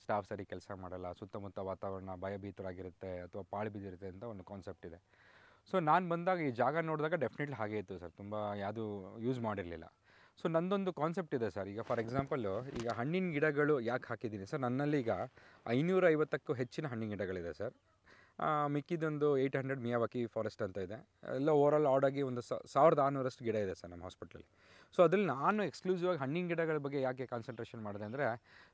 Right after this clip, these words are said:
ಸರ್, ಗಿಡ ನೆಡೋದು ಒಂದು ಮಗು ನೋಡ್ಕೊಂಡಂಗೆ ಸರ್, ಫಸ್ಟ್ ಟೂ ಇಯರ್ಸ್. So, ಎರಡೂ ಸೇಮೆ. ಈಗ ನಾರ್ಮಲ್ ಆಗಿ ಅದು ಒಂದು ಕಾಡು ಗಿಡ ಬೆಳೆಸಿದ್ರು ಅದಕ್ಕೆ ನೀ-, ನೀರ, ನೀರು ಹಾಕ್ಲೇಬೇಕು, ದನ ಕರುಗಳಿಂದ ಅವಾಯ್ಡ್ ಮಾಡಲೇಬೇಕು, ಬೇಸಿಗೆಯಲ್ಲಿ ನೋಡ್ಕೊಳ್ಳೇಬೇಕು. ಹಣ್ಣಿನ ಗಿಡ ಹಾಕಿದ್ರು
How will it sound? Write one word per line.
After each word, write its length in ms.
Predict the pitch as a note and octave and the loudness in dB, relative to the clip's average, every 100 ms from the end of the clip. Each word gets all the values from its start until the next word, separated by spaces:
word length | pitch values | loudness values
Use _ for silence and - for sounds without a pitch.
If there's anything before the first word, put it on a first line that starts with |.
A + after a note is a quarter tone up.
| - | 0
ಸರ್, 120 | D#3+ | 2
ಗಿಡ 180 | B2+ D#3 | 4 2
ನೆಡೋದು 640 | F#3 E3+ D#3+ D3 D3 D3 | 2 2 2 2 0 0
ಒಂದು 300 | C3+ C#3 F3+ | -2 -4 -4
ಮಗು 260 | - A#2 A#2+ | -4 -2 0
ನೋಡ್ಕೊಂಡಂಗೆ 500 | A2+ A2 G#2+ F#2+ F#2 | -2 -2 -6 -6 -8
ಸರ್, 180 | - E2+ | -10 -8
ಫಸ್ಟ್ 240 | A#2 - | -8 -6
ಟೂ 100 | B2+ | -4
ಇಯರ್ಸ್. 340 | G#2 F#2 - - _ - - - - | -2 -4 -8 -20 _ -20 -20 -20 -6
So, 380 | F3+ E3+ C#3 E3 - _ _ - | 2 4 4 0 -2 _ _ -14
ಎರಡೂ 340 | B2+ A#2+ D3+ G#3+ | 0 4 10 10
ಸೇಮೆ. 320 | - E3 B2+ | 10 6 6
ಈಗ 180 | B2+ A#2+ | -4 -4
ನಾರ್ಮಲ್ 400 | A2+ B2 C#3 D3+ | 0 2 4 2
ಆಗಿ 120 | C#3+ | 4
ಅದು 160 | C3+ C#3 | 2 0
ಒಂದು 100 | B2 | 2
ಕಾಡು 240 | A#2+ C3 | 2 2
ಗಿಡ 120 | C3+ | 2
ಬೆಳೆಸಿದ್ರು 540 | C#3 B2+ C3 C3+ D3 F3+ | 0 0 -2 -2 2 2
ಅದಕ್ಕೆ 240 | D3 C#3+ | 2 -2
ನೀ-, 160 | C3 B2 | -2 -2
ನೀರ, 260 | A#2+ B2 | 2 2
ನೀರು 580 | B2+ A#2 B2 B2 A2+ G#2 | 2 0 0 0 -2 -2
ಹಾಕ್ಲೇಬೇಕು, 840 | F#2+ G#2+ - B2 A#2 G#2 A#2+ A2 | -2 -2 0 0 0 -4 -6 -4
ದನ 180 | A2 A#2+ | -4 -4
ಕರುಗಳಿಂದ 500 | A2+ A#2 A2 A2+ G#2+ | -2 -2 -2 -4 -4
ಅವಾಯ್ಡ್ 300 | G#2 A2 A2+ | -2 -2 -2
ಮಾಡಲೇಬೇಕು, 600 | A2+ A2 G#2 G2 - A2 - - - | -4 -4 -4 -6 -6 -8 -8 -20 -4
ಬೇಸಿಗೆಯಲ್ಲಿ 420 | A#2 B2 - C3 G#2 | 2 2 2 -2 -2
ನೋಡ್ಕೊಳ್ಳೇಬೇಕು. 640 | G2 G#2+ G2+ F2+ F2 C3 D#3+ - _ - | -4 -2 -2 -4 -6 -8 -8 -16 _ -2
ಹಣ್ಣಿನ 280 | D3+ G3 G3+ | 0 2 2
ಗಿಡ 140 | G3 | 2
ಹಾಕಿದ್ರು 540 | F3 E3 - D3 G3 | 2 2 -2 -2 -2